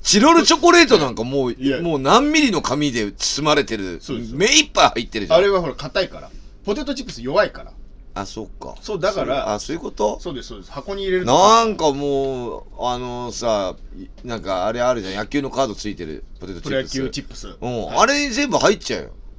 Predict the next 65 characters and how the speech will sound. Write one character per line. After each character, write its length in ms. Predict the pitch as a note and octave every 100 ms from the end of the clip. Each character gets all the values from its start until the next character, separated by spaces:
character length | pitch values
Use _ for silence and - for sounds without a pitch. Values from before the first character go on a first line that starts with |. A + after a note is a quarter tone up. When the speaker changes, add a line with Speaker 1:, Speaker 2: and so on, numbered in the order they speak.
| -
Speaker 1:
百 260 | A#2+ A#2
円 80 | C3
の 80 | A2+
や 80 | A2
つ 120 | -
も。 180 | D2+ B1+ - -
百 200 | G#2 A#2
円 100 | A#2
ぐ 60 |
ら 80 | A2
い 40 | F#2
の 60 |
や 60 | C3
つ 40 |
も。 40 | A#2
Speaker 2:
は 60 |
い 40 | F#2+
は 60 |
い 40 | F#2
は 40 |
い。 40 | - - -
Speaker 1:
入 120 | - C#4
っ 20 |
ち 80 | B3
ゃ 60 |
う 40 | C#3+
で 60 |
し 100 | -
ょ。 120 | B1 - - - - - - - - - -
Speaker 2:
入 200 | E3 E3+
る 80 |
か 220 | - - -
も。 220 | - E3+
Speaker 1:
で、 120 | G#3
Speaker 2:
今。 160 | C#3+ G#3
Speaker 1:
膨 80 |
ら 120 | A#3+ B3+
ま 140 | C#4
せ 140 | B3
れ 100 | C4
ば 100 | E3
い 100 | -
い 40 | C3+
ん 40 |
じ 60 | G#2+
ゃ 60 |
な 180 | A#2 B2
い 40 | E2
の？ 180 | C#2+ - -
Speaker 2:
昔 340 | C#3 F#3+ F#3+
よ 80 | G3+
り 100 | F3
も 280 | C3 G2+ F#2+ - -
量 180 | C#3+ C3+
少 100 | -
な 60 | D#3
い 20 |
し。 160 | D3
Speaker 1:
少 100 | G#3
な 200 | C4+ D4+
い 100 | A3
よ 120 | B2+ G2+
ね。 460 | D#3+ D#3 G#2 C2+ -
Speaker 2:
は 120 |
い。 100 | F#2